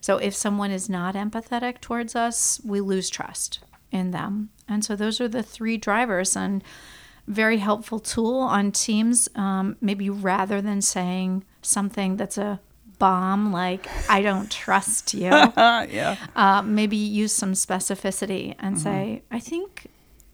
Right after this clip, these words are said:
Speaker 1: you might have a logic wobble. Your optimism is not serving you."
Speaker 2: Yeah.
Speaker 1: Because you say you can get this report done by Wednesday and you never do.
Speaker 2: Yeah.
Speaker 1: So let's stabilize that logic wobble.
Speaker 2: Yeah.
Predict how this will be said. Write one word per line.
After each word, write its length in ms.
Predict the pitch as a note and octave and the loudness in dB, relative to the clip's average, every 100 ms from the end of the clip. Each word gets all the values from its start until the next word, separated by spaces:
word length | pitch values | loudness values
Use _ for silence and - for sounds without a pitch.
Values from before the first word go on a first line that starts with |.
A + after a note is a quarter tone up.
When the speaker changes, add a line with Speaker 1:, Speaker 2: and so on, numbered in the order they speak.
| _ | _
Speaker 1:
you 160 | A#3 A#3 | 0 2
might 220 | A3+ A3 | 2 2
have 160 | G#3 G3+ | -2 -4
a 40 | |
logic 640 | G3 G3 G#3+ G#3 - - - - _ - | -4 -4 -6 -6 -8 -10 -14 -20 _ -10
wobble. 640 | G#3 G3 G3 - - A3+ - _ | -4 -2 -2 -4 -6 -6 -10 _
Your 240 | - A3 - | -2 0 0
optimism 920 | A3 A#3+ - A3 F#3+ F3 - G3+ G#3+ - _ _ _ _ - | -2 -2 -2 -6 -4 -4 -4 -4 -6 -8 _ _ _ _ -4
is 220 | G#3+ G#3 | -2 0
not 240 | A3 A3+ A3+ | 0 -2 -4
serving 480 | - B3 B3 F#3 E3 | -4 -4 -4 -6 -8
you." 220 | - B3 - - | -10 -10 -12 -10
Speaker 2:
Yeah. 260 | F#3+ D3 C#3+ - - | -6 -4 -6 -8 -6
Speaker 1:
Because 380 | G#3 F#3+ G#3 | -6 -4 -4
you 160 | G#3 G#3 | -4 -4
say 280 | G3+ - C4+ | -4 -2 -2
you 180 | C4 A3+ | -4 -4
can 180 | G#3 | -4
get 180 | G3+ G#3 | -2 -4
this 180 | A3 - | -4 -4
report 340 | G3+ - G#3 - | -4 -4 -6 -2
done 180 | F#3+ | -2
by 160 | F#3+ F#3 | -2 -2
Wednesday 680 | F3+ F#3 F#3+ - F3+ F#3 F3+ - _ _ _ | 0 0 -2 -4 -6 -6 -8 -12 _ _ _
and 180 | G3+ F#3 | -4 -2
you 80 | F3+ | -2
never 240 | F3 G#3 | -6 -10
do. 220 | G3 - - _ - | -12 -14 -16 _ -16
Speaker 2:
Yeah. 180 | - E3 | -8 -4
Speaker 1:
So 640 | C#3 - - A3 A3 A#3 A#3 - _ _ _ - | -4 -4 -2 0 0 0 -4 -10 _ _ _ -16
let's 480 | G#3+ A3+ A#3 C4 - | -10 -4 0 0 -2
stabilize 640 | - G#3+ G3 F3+ F#3 E3+ | -2 -2 0 -2 -2 -2
that 200 | - - | -4 -4
logic 360 | F#3 F#3 - | -4 -4 -6
wobble. 380 | - - - G#3 - | -8 -6 -6 -10 -10
Speaker 2:
Yeah. 260 | F3 D#3 D3 | -6 -4 -4